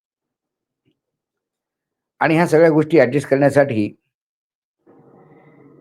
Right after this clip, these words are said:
जे जनरल ॲडमिनिस्ट्रेशन स-, डिपार्टमेंट जो असतं, जीएडी,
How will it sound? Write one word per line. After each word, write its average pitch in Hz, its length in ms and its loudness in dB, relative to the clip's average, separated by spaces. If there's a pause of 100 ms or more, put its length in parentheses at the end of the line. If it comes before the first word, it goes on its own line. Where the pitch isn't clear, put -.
(280)
जे 170 480 0 (1400)
जनरल 165 480 2 (920)
ॲडमिनिस्ट्रेशन 139 680 -4
स-, 120 240 -6 (920)
डिपार्टमेंट 131 520 -2
जो 113 140 -2
असतं, 98 320 -12 (2500)
जीएडी, 113 500 0